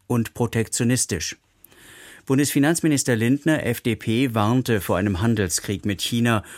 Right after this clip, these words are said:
und mahnte eine Verhandlungslösung an. Das Auswärtige Amt forderte, die E U dürfe nicht zulassen,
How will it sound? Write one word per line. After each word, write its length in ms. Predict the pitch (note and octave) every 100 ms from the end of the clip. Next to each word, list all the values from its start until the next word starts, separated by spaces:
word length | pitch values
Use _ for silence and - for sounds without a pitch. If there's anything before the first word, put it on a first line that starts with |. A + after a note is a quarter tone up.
| -
und 160 | - F#2
mahnte 400 | F#2+ F#2+ G#2+ G2+
eine 180 | F2 G2
Verhandlungslösung 960 | G2+ E2+ F#2 F#2 F2 - F#2 F2 F2
an. 260 | - F#2 E2 - - - - - -
Das 120 | F#2+
Auswärtige 520 | F#2+ A2+ B2 A2+ F#2+
Amt 300 | - G#2+ B2+
forderte, 680 | - C3 C3+ C#3 C3+ D3 D#3
die 280 | B2 F#2 G#2
E 40 |
U 260 | G#2+ C#3 D#3
dürfe 300 | C3 A#2 C3
nicht 240 | C#3+ -
zulassen, 580 | - D#3 A#2+ G#2+ B2